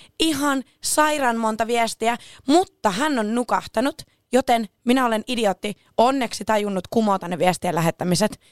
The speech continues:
Sit se oli aamulla vaan, "Ootko riivannut?" Me vaan, "Oon." <laughs> Koska siinä näkyy, poistit kahdeksan chattia. <laughs> Ei, ihan oikeasti. Siis ihan oikeasti.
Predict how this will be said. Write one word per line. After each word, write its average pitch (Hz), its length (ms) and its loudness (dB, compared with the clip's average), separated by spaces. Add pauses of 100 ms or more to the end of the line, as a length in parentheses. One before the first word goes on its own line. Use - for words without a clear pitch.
(140)
Sit - 220 -2
se 208 100 2
oli 175 120 0
aamulla 170 380 -2
vaan, 165 200 -4
"Ootko 185 240 -2
riivannut?" 160 520 -2 (240)
Me 185 140 2
vaan, 180 160 0
"Oon." 170 280 2 (360)
<laughs> - 380 -16
Koska - 200 -8
siinä 240 200 0
näkyy, 208 260 0
poistit 190 400 -2
kahdeksan 175 420 0
chattia. - 500 -2
<laughs> - 1500 -16
Ei, - 100 0 (100)
ihan 233 520 2
oikeasti. 226 920 2 (560)
Siis - 260 -2
ihan 302 320 2
oikeasti. 226 800 -2